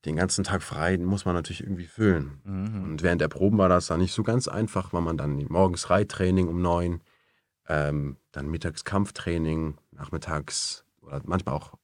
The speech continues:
Speaker 1: vormittags begannen schon das, die normalen Proben. Da das dann noch irgendwie unterzukriegen, war dann schwieriger, aber jetzt hab ich Zeit.
Speaker 2: Genau. Und dann bist du auch im Fitnessstudio hier unterwegs oder bist du, oder hast du selber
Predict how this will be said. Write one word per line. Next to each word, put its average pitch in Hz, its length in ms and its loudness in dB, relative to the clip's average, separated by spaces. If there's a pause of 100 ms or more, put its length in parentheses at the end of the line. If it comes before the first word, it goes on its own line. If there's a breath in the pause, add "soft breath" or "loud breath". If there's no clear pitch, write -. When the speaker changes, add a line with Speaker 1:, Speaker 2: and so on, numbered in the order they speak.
Speaker 1:
vormittags 85 720 -2 (360 soft breath)
begannen 85 500 -4
schon 80 180 -4
das, - 400 -8 (180)
die 85 60 -16
normalen 85 400 2
Proben. 98 440 2 (300 soft breath)
Da 95 180 4
das 110 120 0
dann 98 120 2
noch 90 120 0
irgendwie 95 320 0
unterzukriegen, 104 880 -4
war - 120 -8
dann 76 300 -6
schwieriger, 127 680 0
aber 80 420 -4 (500 soft breath)
jetzt - 540 -8
hab - 120 -10
ich - 160 -20
Zeit. - 460 -8 (160)
Speaker 2:
Genau. - 260 -20
Und 98 100 -8
dann 107 60 -2
bist 120 120 -4
du 135 60 4
auch 107 60 0
im 107 60 -6
Fitnessstudio 170 540 -8
hier 180 100 -4
unterwegs 170 360 -6
oder 127 160 0
bist 127 160 -6
du, 123 40 -2
oder 120 120 4
hast 120 140 0
du 117 40 -4
selber 98 300 4